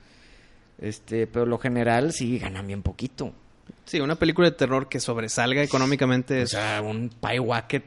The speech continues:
Speaker 1: pues, ¿qué te gusta que generó? Diez millones
Speaker 2: Sí,
Speaker 1: de dólares.
Speaker 2: y, y, y, y, y qué bien que le fue así. O
Speaker 1: Y,
Speaker 2: sea,
Speaker 1: y costó uno.
Speaker 2: Exacto. O sea, sacaron dinero,
Speaker 1: Sí.
Speaker 2: pero no fue el exitazo como,
Speaker 1: Sí.
Speaker 2: "Ah, que mira, ya viste Pie Wacket", pues bueno.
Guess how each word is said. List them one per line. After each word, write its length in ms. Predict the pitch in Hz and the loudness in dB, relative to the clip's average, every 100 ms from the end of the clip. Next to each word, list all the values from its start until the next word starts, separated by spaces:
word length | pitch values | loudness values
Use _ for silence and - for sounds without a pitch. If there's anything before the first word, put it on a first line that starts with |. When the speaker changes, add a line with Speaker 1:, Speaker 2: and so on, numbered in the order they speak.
| - | -10
Speaker 1:
pues, 200 | - - | -18 -14
¿qué 100 | - | -10
te 140 | - 117 | -2 -2
gusta 260 | 110 135 | -2 -6
que 140 | - 110 | -8 -6
generó? 460 | 120 104 95 120 | -4 -2 0 0
Diez 180 | 110 110 | 0 0
millones 320 | 120 120 123 | 0 -2 0
Speaker 2:
Sí, 60 | 120 | 2
Speaker 1:
de 60 | 113 | 2
dólares. 300 | 131 107 101 | 2 0 -4
Speaker 2:
y, 40 | |
y, 280 | 98 104 82 | -8 -8 -10
y, 200 | - 113 - 113 | -12 -12 -10 -10
y, 60 | 107 | -8
y 120 | 123 120 | -10 -6
qué 160 | 123 | -4
bien 260 | 127 113 123 | -2 -2 -2
que 80 | 127 | 0
le 120 | 107 | -2
fue 140 | 101 | -2
así. 200 | 123 135 120 | -2 0 0
O 40 | |
Speaker 1:
Y, 40 | 120 | 0
Speaker 2:
sea, 140 | 110 | 0
Speaker 1:
y 100 | 127 | -2
costó 720 | - 113 - 123 113 117 107 - | -2 -2 0 4 4 4 0 -4
uno. 280 | 127 120 104 - - - - _ - | -4 -4 -6 -16 -20 -20 -20 _ -8
Speaker 2:
Exacto. 380 | - 196 - - | -2 -2 -2 -8
O 40 | - | -4
sea, 160 | 131 - - - - | -4 -4 -20 -20 -12
sacaron 560 | - 135 - 135 175 190 | 0 0 4 4 4 4
dinero, 380 | 143 127 185 - | 6 6 4 -2
Speaker 1:
Sí. 240 | - 101 - - _ - | -8 -8 -8 -18 _ -2
Speaker 2:
pero 160 | 110 | 0
no 100 | 110 | -2
fue 120 | 117 123 | -2 -2
el 80 | 123 | -2
exitazo 680 | - 123 107 110 107 123 | -4 -4 -4 -2 -2 -2
como, 120 | 131 117 | -4 -2
Speaker 1:
Sí. 60 | 113 107 | -4 -4
Speaker 2:
"Ah, 220 | 135 143 | -6 -6
que 100 | 120 | -4
mira, 220 | 143 139 | -2 0
ya 120 | 139 | 2
viste 200 | 139 147 | 0 -2
Pie 140 | 143 139 | 0 2
Wacket", 280 | 135 127 | 0 -4
pues 180 | - 123 | -10 -10
bueno. 160 | 113 | -10